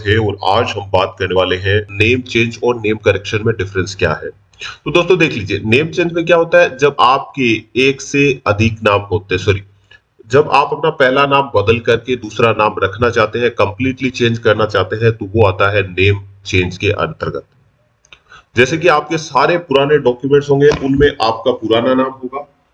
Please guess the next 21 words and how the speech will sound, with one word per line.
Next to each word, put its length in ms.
और 260
आप 320
उनकी 280
से 340
अलग 300
जा 160
करके 360
अपना 260
नया 320
नाम 320
रखना 220
चाहते 320
हैं, 160
तो 140
वो 240
आपका 260
आएगा 240
name 320
change 360
के 120
अंतर्गत। 420